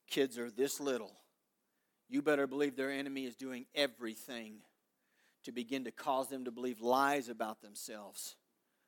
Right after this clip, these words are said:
that you're worthless, you're unwanted, you're not worth loving. Sometimes awful things happen, and we begin to attach names to ourselves because of what happened to us, even when we were kids.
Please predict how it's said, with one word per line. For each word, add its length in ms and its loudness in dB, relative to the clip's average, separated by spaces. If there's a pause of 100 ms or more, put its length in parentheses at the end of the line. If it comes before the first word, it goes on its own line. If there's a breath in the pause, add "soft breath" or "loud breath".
that 160 -6
you're 120 -2
worthless, 720 -2 (100)
you're 200 -2
unwanted, 520 0 (240 soft breath)
you're 120 -2
not 240 4
worth 240 0
loving. 400 2 (1200)
Sometimes 640 0
awful 400 6
things 380 -4
happen, 420 6 (960)
and 80 -6
we 80 2
begin 280 0
to 100 4
attach 440 4
names 360 -2
to 160 -2
ourselves 420 0
because 220 -6
of 60 -4
what 100 0
happened 380 6
to 140 -2
us, 140 -4
even 240 -4
when 160 -6
we 140 -4
were 180 -12
kids. 600 -2